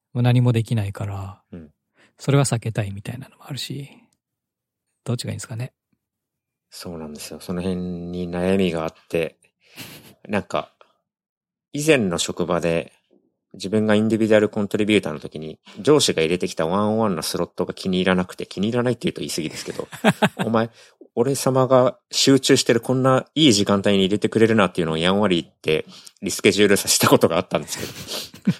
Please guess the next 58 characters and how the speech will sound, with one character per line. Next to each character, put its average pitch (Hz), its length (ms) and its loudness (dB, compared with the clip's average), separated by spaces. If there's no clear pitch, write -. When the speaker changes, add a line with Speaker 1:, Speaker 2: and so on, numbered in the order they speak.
Speaker 2:
そ 90 60 -2
れ 87 40 -4
は 87 40 -8
本 104 160 -2
当 110 80 4
に 113 60 4
申 110 160 4
し - 120 4
訳 127 160 4
な 127 100 6
か 127 60 6
っ 110 40 2
た - 180 4
な 135 120 4
と - 140 2
思 - 100 4
っ - 60 0
て - 160 -2
今 110 180 2
考 - 180 0
え 104 100 2
る。 - 120 -6
Speaker 1:
<laughs> - 120 -2
う 151 100 -2
ち - 120 0
は 254 100 6
な 262 100 6
ん - 20 2
か 151 100 4
最 165 220 4
近 175 400 2
水 208 260 6
曜 233 220 8
日 135 200 2
は 117 160 0
ノ 123 180 2
ー - 20 2
ミ 139 180 4
ー - 20 -12
テ 139 100 0
ィ 131 80 4
ン 127 40 0
グ 123 160 0
ウ 123 60 0
ェ 127 100 2
ン 131 60 4
ズ 107 120 -4
デ 101 180 -6
ー - 20 -
に 104 120 -8
な 110 300 -4
り 117 140 -8
つ - 100 -12
つ - 140 -2
あ 110 100 0
る 107 140 -4
ん 98 100 -12
で、 101 340 -10